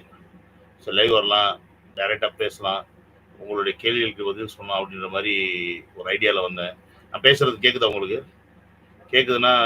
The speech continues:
எஸ் ஆர் நோன்னு போடுங்க, என்ன, எனக்கு டவுட்டா இருக்கு. ப்ரோ, அடுத்த மாநாடு எப்போ ப்ரோ? வந்துரும். இந்த மாசம் என்ன, இன்னும் ஒரு, ஒரு இது இருக்குல்ல, என்னது,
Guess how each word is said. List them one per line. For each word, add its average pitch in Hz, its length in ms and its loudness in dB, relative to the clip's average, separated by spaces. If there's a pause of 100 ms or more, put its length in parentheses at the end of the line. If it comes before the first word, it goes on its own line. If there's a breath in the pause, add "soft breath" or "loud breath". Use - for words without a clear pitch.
(220)
எஸ் - 180 -8 (220)
ஆர் 107 160 2
நோன்னு 107 220 -4
போடுங்க, 101 200 -4 (100)
என்ன, 95 160 -6
எனக்கு 92 200 -8
டவுட்டா 98 240 0
இருக்கு. 85 200 -10 (2250)
ப்ரோ, 120 240 6
அடுத்த 120 320 4
மாநாடு 120 340 4 (120)
எப்போ 110 140 -4 (120)
ப்ரோ? 107 200 -2 (1300 loud breath)
வந்துரும். 147 400 6 (460)
இந்த 120 120 -4 (100)
மாசம் 135 300 4
என்ன, 127 260 2
இன்னும் 127 220 4
ஒரு, 123 140 4 (1600)
ஒரு 110 200 -6
இது 123 140 0
இருக்குல்ல, 110 360 -2
என்னது, 107 240 -8